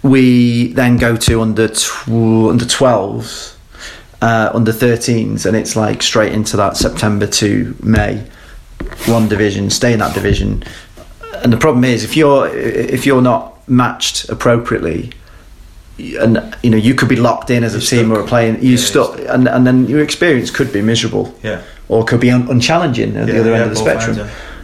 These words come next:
Speaker 2: yeah.
Speaker 1: And so I spoke to a few different leagues, and one, um, East Lancs League up in, uh, w-, well, obviously East Lancashire. <laughs> And one of the things that they do, that we found interesting is they, they split the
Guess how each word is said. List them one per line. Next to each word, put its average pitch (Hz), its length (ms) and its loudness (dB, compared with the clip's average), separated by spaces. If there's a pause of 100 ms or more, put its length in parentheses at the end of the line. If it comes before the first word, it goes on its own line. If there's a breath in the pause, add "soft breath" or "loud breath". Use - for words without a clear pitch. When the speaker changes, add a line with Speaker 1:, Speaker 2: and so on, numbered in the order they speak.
(120)
Speaker 2:
yeah. 127 180 2
Speaker 1:
And 123 180 2
so 127 380 0 (360 loud breath)
I 127 40 2
spoke 160 320 0
to 160 140 -2
a - 20 -4
few 123 280 0
different 113 340 -4
leagues, 117 380 -2
and 113 120 2
one, 110 460 -2 (120)
um, 107 340 -4 (400)
East 123 260 2
Lancs 123 320 0
League 139 380 -2 (160)
up - 180 -8
in, 110 560 0
uh, - 1000 -6
w-, - 320 -8
well, 110 240 0
obviously - 320 -2
East 120 180 -2
Lancashire. 123 520 0 (260)
<laughs> 127 300 -2 (420 loud breath)
And 139 340 0
one 165 160 2
of 175 80 -2
the 147 80 -2
things 135 220 -2
that 127 160 2
they 131 180 2
do, 127 220 -2
that 117 300 -4
we 127 100 0
found 120 320 0
interesting 110 420 -2
is 110 140 0
they, 131 260 0
they 131 500 -2
split - 460 -2
the 110 320 -2